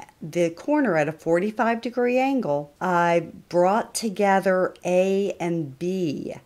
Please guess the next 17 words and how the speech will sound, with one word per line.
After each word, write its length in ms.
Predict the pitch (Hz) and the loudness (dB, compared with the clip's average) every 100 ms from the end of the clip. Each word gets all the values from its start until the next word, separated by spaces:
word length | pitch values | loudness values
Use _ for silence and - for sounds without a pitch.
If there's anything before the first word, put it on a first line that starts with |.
| _ - | _ -4
and 200 | 180 175 | 0 0
stitched 680 | 170 - - 269 262 - - | -2 -8 0 0 0 -6 -4
it 380 | 160 147 - - | -2 0 -4 -8
to 140 | - 170 | -14 -14
create 680 | - 180 165 165 165 156 - | -6 -2 2 2 2 -2 -8
a 80 | 160 | -12
corner. 760 | - - 185 180 165 - 123 - | -12 -8 -2 0 0 -4 -8 -2
I'm 240 | 214 214 | 2 4
making 520 | 226 294 311 320 277 - | 4 2 -2 -2 -2 -2
a 140 | 175 | -4
top 500 | 165 - 196 202 214 - | -6 -10 -4 -4 -4 -4
and 260 | 185 175 | -2 -2
bottom, 600 | 156 160 170 160 131 135 - | -2 0 2 0 -2 -4 -6
each 460 | - 240 240 - - | -6 -4 -4 -8 -10
with 220 | 165 160 160 | -6 -6 -4
four 300 | 160 165 196 | 0 0 0
corners. 840 | - 151 139 139 175 190 - | -6 -4 -4 -6 -8 -10 -14